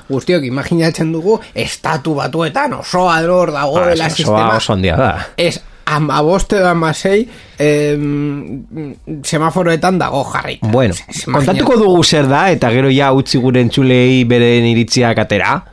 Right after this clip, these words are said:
Speaker 1: Vale, venga, jarraitu. Sistema
Speaker 2: Venga,
Speaker 1: horrek, orduan-
Speaker 2: sistema horrek, orduan,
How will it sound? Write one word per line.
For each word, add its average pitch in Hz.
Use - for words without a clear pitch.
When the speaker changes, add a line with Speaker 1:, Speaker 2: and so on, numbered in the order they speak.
Speaker 1:
Vale, 165
venga, 147
jarraitu. 135
Sistema 131
Speaker 2:
Venga, 135
Speaker 1:
horrek, 233
orduan- 185
Speaker 2:
sistema 214
horrek, 156
orduan, 160